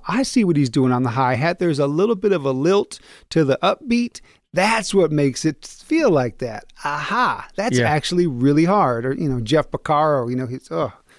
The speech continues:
Speaker 1: God, what a, what a
Speaker 2: When I, the fir-, when I saw his videos, uh, or that, the video that he put out with, uh,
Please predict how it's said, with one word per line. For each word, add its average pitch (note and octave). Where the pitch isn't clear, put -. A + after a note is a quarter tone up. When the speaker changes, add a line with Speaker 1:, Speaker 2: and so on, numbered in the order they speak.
Speaker 1:
God, C#3+
what C3+
a, B2
what E3
a C3
Speaker 2:
When C#3+
I, D#3
the D#3
fir-, -
when D#3+
I D#3
saw E3+
his E3
videos, B2
uh, A#2+
or B2+
that, B2+
the C3
video B2
that A2+
he A#2
put A#2+
out A2+
with, A2
uh, G#2+